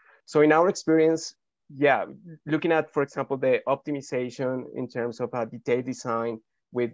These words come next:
detailed modeling and, uh, looking at, uh, uh, at the, at the improvement of the,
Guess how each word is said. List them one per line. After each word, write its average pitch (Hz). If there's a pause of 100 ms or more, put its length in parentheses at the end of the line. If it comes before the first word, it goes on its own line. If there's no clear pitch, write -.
detailed 143
modeling 120
and, 117
uh, 120
looking 135
at, 131 (800)
uh, 135
uh, 127
at 127
the, 127 (100)
at 127
the 127
improvement 127
of 117
the, 117